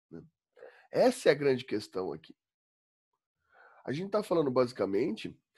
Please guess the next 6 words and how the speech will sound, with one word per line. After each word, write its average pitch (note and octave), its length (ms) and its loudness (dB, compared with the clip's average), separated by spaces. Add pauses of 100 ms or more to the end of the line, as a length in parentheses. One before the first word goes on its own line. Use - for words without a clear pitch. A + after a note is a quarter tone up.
(240)
que, A2+ 360 2 (1400)
é, G#2 600 6 (1600)
se, - 640 4 (640)
né, C#2 360 -6
que, F2 340 -8 (1160)
que C#3+ 340 0